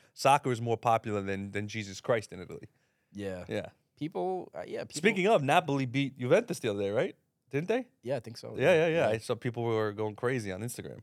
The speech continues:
Speaker 2: Yeah.
Speaker 1: Couldn't believe it.
Speaker 2: Big win.
Speaker 1: Big win.
Speaker 2: Well, now Juventus doesn't have C R sevens.
Speaker 1: Yeah, well, that's what happens.
Speaker 2: Went to
Speaker 1: Where do you go?
Speaker 2: Saudi
Speaker 1: Saudi Arabia. Listen,
Speaker 2: Yeah.
Speaker 1: when they're throwing, uh,
Speaker 2: French.
Speaker 1: three hundred million dollars <laughs> at you,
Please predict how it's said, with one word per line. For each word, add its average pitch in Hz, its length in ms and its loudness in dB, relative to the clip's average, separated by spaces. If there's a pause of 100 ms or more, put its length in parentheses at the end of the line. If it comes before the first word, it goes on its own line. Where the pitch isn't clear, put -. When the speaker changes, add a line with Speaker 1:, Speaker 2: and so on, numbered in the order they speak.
Speaker 2:
Yeah. 101 340 -10
Speaker 1:
Couldn't 139 180 2
believe 131 280 0
it. 90 100 -8 (120)
Speaker 2:
Big 95 180 -12
win. 92 300 -12 (120)
Speaker 1:
Big 143 140 2
win. 101 300 -4 (380)
Speaker 2:
Well, 92 200 -12
now 104 340 -8
Juventus 110 380 -10
doesn't 107 240 -8
have 107 220 -10
C 110 180 -12
R 101 140 -6
sevens. 98 500 -14
Speaker 1:
Yeah, - 140 -8
well, - 280 -16 (720)
that's 107 140 -10
what 104 100 -6
happens. - 380 -8
Speaker 2:
Went 92 120 -16
to - 80 -16 (120)
Speaker 1:
Where 131 100 2
do 123 60 2
you - 20 -2
go? 95 60 -6
Speaker 2:
Saudi 92 40 -8
Speaker 1:
Saudi 120 200 4
Arabia. 110 360 0
Listen, 104 360 -4 (360)
Speaker 2:
Yeah. - 80 -16
Speaker 1:
when 117 140 -2
they're 120 100 2
throwing, 123 440 4
uh, 107 180 2
Speaker 2:
French. - 80 -12
Speaker 1:
three 117 120 -6
hundred 110 320 -6
million 110 280 -4
dollars 120 340 0
<laughs> - 40 -2
at - 260 -2
you, 160 140 -4